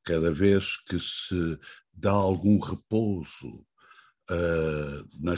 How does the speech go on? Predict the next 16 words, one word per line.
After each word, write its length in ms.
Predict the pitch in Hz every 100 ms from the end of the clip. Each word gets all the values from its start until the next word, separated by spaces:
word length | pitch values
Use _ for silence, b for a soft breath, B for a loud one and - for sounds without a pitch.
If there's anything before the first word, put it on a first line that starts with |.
| -
co-, 160 | - -
na, 280 | 80 78 80
no 160 | 82
bem-estar 720 | 80 82 76 - 98 104 98 90
de, 800 | 71 76 73 73 71 71 71 73
de 120 | 67
vida 300 | 101 98 82
das 200 | 80 -
pessoas, 540 | - 98 110 151 147 - - _ B B B B -
parece 500 | 92 104 120 - -
que 80 | 80
vem 220 | 95 90
logo 480 | 90 117 113 87 78
o 40 |
fantasma, 1080 | - 92 85 92 87 87 87 98 120 135 - _ b b b b b -
eh, 460 | 92 87 85 80